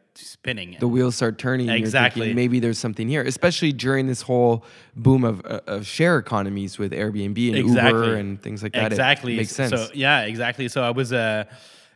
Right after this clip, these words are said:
Speaker 1: I wouldn't say I was a very, uh, active user of Uber, but I was taking Uber and the Uber X. Like, uh, I remember where, when there was only Uber,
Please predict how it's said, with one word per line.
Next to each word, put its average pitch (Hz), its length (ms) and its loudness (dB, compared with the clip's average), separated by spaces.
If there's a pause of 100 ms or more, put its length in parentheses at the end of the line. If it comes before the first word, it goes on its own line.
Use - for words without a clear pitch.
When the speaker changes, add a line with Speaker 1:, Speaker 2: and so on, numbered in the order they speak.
Speaker 1:
I 107 100 -6
wouldn't 143 220 -2
say 147 120 2
I 127 40 2
was 120 200 -4
a 110 100 -4
very, 107 480 -4
uh, 95 400 -6 (160)
active 113 400 -6
user 110 300 -6
of 87 180 -16
Uber, 196 320 -6
but 120 160 -2
I 117 60 0
was 120 180 -6
taking 151 300 -8
Uber 101 280 -8 (160)
and 110 140 -8
the 107 60 -6
Uber 110 360 -6
X. 95 440 -10
Like, 95 200 -10
uh, 107 40 -10
I 92 160 -10
remember 110 420 -4
where, 101 260 -8 (120)
when 101 180 -10
there 95 100 -8
was 98 200 -8
only 104 280 -10
Uber, 101 380 -6